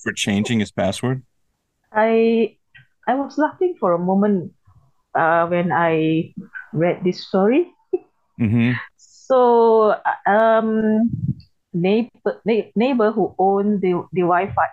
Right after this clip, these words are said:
Speaker 2: the, the Wi-Fi
Speaker 1: Mm-hmm.
Speaker 2: is, for me,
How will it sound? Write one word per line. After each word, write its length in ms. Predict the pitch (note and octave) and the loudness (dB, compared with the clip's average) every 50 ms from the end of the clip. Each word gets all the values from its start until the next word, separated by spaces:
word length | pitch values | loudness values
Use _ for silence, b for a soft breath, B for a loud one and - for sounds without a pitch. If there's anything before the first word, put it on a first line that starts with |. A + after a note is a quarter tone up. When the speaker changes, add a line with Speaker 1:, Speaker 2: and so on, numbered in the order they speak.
| - - | -8 -8
Speaker 2:
the, 240 | F3 F3+ G3+ F#3+ - | -8 -8 -8 -6 -4
the 80 | F3 F#3 | -2 0
Wi-Fi 600 | F#3 G3+ G3 G#3+ G#3 - F#3 D#3+ E3+ A#3+ - - _ _ _ _ _ - | 0 2 0 0 -2 -2 -2 0 0 -2 -4 -8 _ _ _ _ _ -4
Speaker 1:
Mm-hmm. 340 | A#2+ G#2+ A2 A2+ A2 A#2+ - - - | -2 0 2 0 0 -2 -4 -6 -2
Speaker 2:
is, 720 | - A3+ A#3 A#3 A3+ - - A#4+ A#3 - - A#3 A#3+ B3 - _ _ _ _ _ _ _ | 0 2 2 0 0 -4 -8 -8 -8 -4 -2 -2 -2 -2 -4 _ _ _ _ _ _ _
for 120 | - B3+ C4 | -4 -2 0
me, 180 | G4 A4 G#4 | 0 0 -2